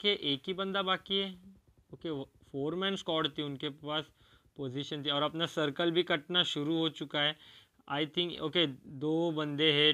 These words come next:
टीम नंबर फ़ाइव के। टीम नंबर इलेवन अकेली टीम है जो अभी जोन में और सेफ है और हर एक को थोड़ा क्यों ना थोड़ा हो आना पड़ेगा। यहाँ पे आप देख सकते हैं, यस, टीम नंबर वन का,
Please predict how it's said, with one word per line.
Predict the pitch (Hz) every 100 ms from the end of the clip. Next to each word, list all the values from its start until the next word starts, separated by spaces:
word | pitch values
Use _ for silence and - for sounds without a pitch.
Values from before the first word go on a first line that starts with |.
| -
टीम | 143
नंबर | 139 135 139 139
फ़ाइव | 135 131 123
के। | 143 156 - - -
टीम | 151
नंबर | 165 170 180
इलेवन | 165 160 170 180
अकेली | 151 139 170 170
टीम | 151 160 156
है | 147
जो | 143
अभी | 147 143 143
जोन | 127 139 139
में | 147 160
और | 139 135
सेफ | - - 131 127
है | 135 120 - - -
और | 131
हर | 139 147
एक | 156
को | 170 151 151
थोड़ा | 151 160
क्यों | 139 165
ना | 160 143
थोड़ा | 147 143
हो | 143 156 165 -
आना | 135 135 147
पड़ेगा। | 135 123 120
यहाँ | 120 131 143
पे | 151
आप | 143 127
देख | 143
सकते | - 139 151
हैं, | 156 - - _ _ 135
यस, | 143 -
टीम | 143
नंबर | 139 143 147
वन | 143 143 143 -
का, | 151